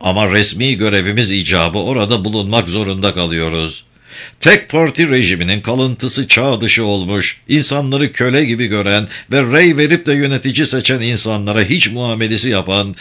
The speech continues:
bu düzen mutlaka değişecektir. Müslümanlar sakın ha içinizden bu hırsı, bu kini, bu imanı eksik etmeyin." demişti.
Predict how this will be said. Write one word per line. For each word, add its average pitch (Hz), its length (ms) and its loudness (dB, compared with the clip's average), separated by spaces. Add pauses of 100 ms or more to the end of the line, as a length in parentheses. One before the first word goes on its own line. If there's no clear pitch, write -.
(200)
bu 175 180 4
düzen 107 380 2
mutlaka 110 680 -2
değişecektir. 85 960 -2 (680)
Müslümanlar 127 680 0
sakın 160 380 0
ha 90 200 -2
içinizden 127 680 0
bu 151 160 2
hırsı, 110 460 -2
bu 175 160 0
kini, 107 520 -2
bu 185 140 0
imanı 123 580 -2
eksik 101 380 -2
etmeyin." 87 500 -2
demişti. 73 640 -4